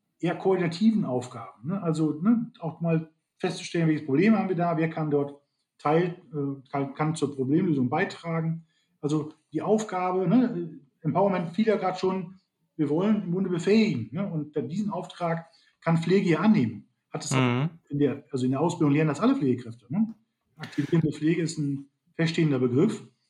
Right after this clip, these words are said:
Speaker 1: ne, und dazu zählt eben halt eben auch die Befähigung, ne, und nicht nur, äh, das Übernehmen von Tätigkeiten.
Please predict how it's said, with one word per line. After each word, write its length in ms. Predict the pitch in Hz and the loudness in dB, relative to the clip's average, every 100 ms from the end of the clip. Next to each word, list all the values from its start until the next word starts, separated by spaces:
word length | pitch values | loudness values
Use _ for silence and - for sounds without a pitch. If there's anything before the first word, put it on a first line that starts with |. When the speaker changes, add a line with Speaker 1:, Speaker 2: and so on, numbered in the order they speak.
| _ | _
Speaker 1:
ne, 160 | 170 196 | -6 -2
und 120 | 165 | 0
dazu 280 | 151 147 165 | 0 0 -4
zählt 320 | - 147 156 | 0 2 2
eben 200 | 175 170 | 0 -2
halt 180 | 165 170 | -2 -2
eben 140 | 175 156 | -4 -2
auch 120 | 135 | -2
die 120 | 160 | -2
Befähigung, 720 | 165 165 240 214 139 113 - _ _ _ _ - | 0 2 4 4 2 0 -4 _ _ _ _ -16
ne, 120 | 180 | -8
und 220 | 175 - | -6 -2
nicht 260 | 165 165 - | 0 0 -2
nur, 400 | 180 185 180 - _ _ | -2 -2 -6 -14 _ _
äh, 200 | 175 175 | -6 -4
das 180 | 170 165 | 0 -2
Übernehmen 420 | 190 170 196 233 | 0 2 6 6
von 140 | - 120 | 4 0
Tätigkeiten. 480 | 117 104 - _ | -4 -10 -16 _